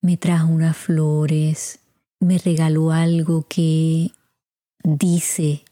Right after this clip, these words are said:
quién soy yo, hizo un gesto bonito". O sea, la, el perdón puede venir de muchas formas. Lo importante es la intención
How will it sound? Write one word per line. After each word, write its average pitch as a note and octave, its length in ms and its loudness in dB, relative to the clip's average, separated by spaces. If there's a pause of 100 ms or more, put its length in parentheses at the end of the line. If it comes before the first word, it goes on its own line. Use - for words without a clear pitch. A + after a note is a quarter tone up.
(120)
quién D#3 320 0
soy D3 400 0
yo, C#3+ 580 0 (680)
hizo F3+ 320 0
un E3 160 2
gesto E3 500 0
bonito". D3 680 0
O D3 40 -2
sea, D3+ 380 -2 (600)
la, F3 380 0 (380)
el F#3+ 220 0
perdón F3 920 0 (240)
puede E3+ 280 2
venir G3 480 0 (160)
de D#3+ 180 0
muchas E3+ 520 0
formas. E3 880 -4 (640)
Lo E3 100 0
importante F3+ 880 0
es F#3+ 60 0
la F3+ 120 2
intención E3+ 1000 0